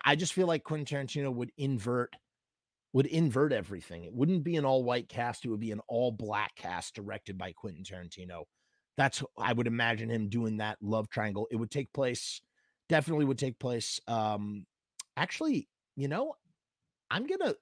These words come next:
all right, I'm gonna throw a monkey wrench in this. I'm going to give Quentin Tarantino's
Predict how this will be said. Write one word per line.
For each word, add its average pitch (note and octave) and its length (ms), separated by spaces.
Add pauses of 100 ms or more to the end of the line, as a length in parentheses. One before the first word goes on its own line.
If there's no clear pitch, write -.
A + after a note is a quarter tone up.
(180)
all D#3+ 80
right, B2 160 (100)
I'm F3 220
gonna G#3 160
throw D3 480
a A2+ 40
monkey A2 460
wrench F#2+ 320
in F2 140
this. - 420 (1400)
I'm C3+ 160
going D3+ 220
to G3 40
give D3+ 320 (140)
Quentin E3+ 320
Tarantino's B2 1080